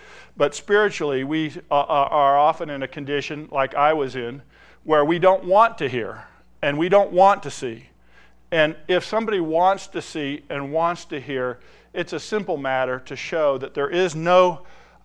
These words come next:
ideology, there is no understanding of human nature, there is no understanding of God and,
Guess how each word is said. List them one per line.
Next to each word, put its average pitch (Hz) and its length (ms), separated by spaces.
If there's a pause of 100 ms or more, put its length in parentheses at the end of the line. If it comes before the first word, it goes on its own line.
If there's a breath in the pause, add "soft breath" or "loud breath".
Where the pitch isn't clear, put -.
ideology, 147 760
there 135 240
is 170 200
no 170 200
understanding 156 640
of 131 60
human 147 340
nature, 139 340
there 123 200
is 160 160
no 156 160
understanding 156 720
of 123 160
God 139 280
and, 135 160